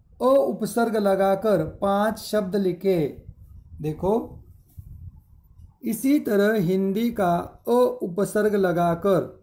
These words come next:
पांच शब्द लिखे, जैसे यहाँ पे भिन्न इस शब्द को अ उपसर्ग लगा है, अभिन्न। उसके बाद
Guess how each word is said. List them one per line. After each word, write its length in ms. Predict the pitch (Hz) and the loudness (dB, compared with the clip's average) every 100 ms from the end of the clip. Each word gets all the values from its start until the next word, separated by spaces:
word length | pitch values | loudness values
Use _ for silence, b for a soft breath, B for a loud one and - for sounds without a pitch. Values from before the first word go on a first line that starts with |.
| _ _ _ _ _ _ _ _ _ _ - - _ _ - _ _ _ _ | _ _ _ _ _ _ _ _ _ _ -20 -20 _ _ -20 _ _ _ _
पांच 460 | 208 202 208 233 233 | 0 2 2 0 -4
शब्द 340 | - 220 202 214 | -6 -4 -2 -2
लिखे, 360 | 208 - 202 | -2 0 0
जैसे 440 | 180 185 180 196 190 | 2 2 2 2 2
यहाँ 260 | 180 180 180 | 4 2 2
पे 160 | 202 185 | 2 2
भिन्न 340 | 175 233 226 | 0 -2 -2
इस 260 | 220 226 - | -4 -4 -4
शब्द 220 | 202 175 202 | -4 -2 -2
को 180 | 220 240 - - _ _ - | 0 0 -4 -12 _ _ -4
अ 140 | 240 262 311 - _ - | 0 2 0 -6 _ -10
उपसर्ग 460 | 214 170 - 208 196 | -8 -8 -4 0 0
लगा 320 | 185 175 175 | 0 0 0
है, 220 | 175 208 294 - _ _ _ _ - - - _ _ _ - | 0 0 -4 -10 _ _ _ _ -20 -20 -20 _ _ _ -4
अभिन्न। 600 | 185 185 233 220 202 156 - - _ _ _ _ _ _ _ _ _ | -2 0 0 0 0 -2 -6 -18 _ _ _ _ _ _ _ _ _
उसके 300 | 185 - 208 180 | -16 -6 -2 0
बाद 420 | 190 214 226 | 0 0 -4